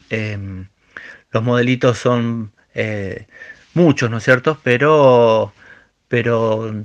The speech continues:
por lo menos, eh, para poder salvar la situación.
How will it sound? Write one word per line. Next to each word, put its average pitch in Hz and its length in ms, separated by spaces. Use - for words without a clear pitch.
por 120 120
lo 120 100
menos, 139 540
eh, 127 80
para 123 220
poder 131 240
salvar 127 340
la 123 180
situación. 110 680